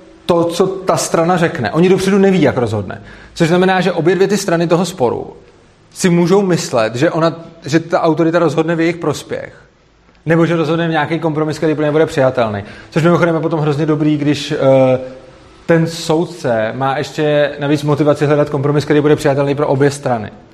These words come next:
Ale, eh, ten princip je, že když se nemůžeme dohodnout, tak řekneme, „Hele, my dva se dohodnout nemůžeme,“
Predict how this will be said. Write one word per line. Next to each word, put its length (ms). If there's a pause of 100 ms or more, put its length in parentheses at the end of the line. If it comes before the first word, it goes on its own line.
(720)
Ale, 680 (680)
eh, 500 (200)
ten 160
princip 340
je, 220
že 100
když 180
se 100
nemůžeme 360
dohodnout, 720 (600)
tak 100
řekneme, 260
„Hele, 160
my 80
dva 140
se 100
dohodnout 220
nemůžeme,“ 680